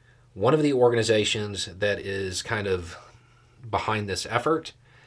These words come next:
they have set the goal of getting ten thousand uncommitted votes.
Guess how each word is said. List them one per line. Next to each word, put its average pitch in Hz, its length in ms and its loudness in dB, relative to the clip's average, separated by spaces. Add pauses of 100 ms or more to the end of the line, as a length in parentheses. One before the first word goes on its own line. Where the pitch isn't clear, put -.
(180)
they 107 140 2
have 110 120 -4
set 110 240 0
the 101 60 -8
goal 113 500 4 (260)
of 98 200 -10
getting 101 300 0
ten 131 380 -4
thousand 104 520 -2
uncommitted 95 640 -6
votes. - 580 -6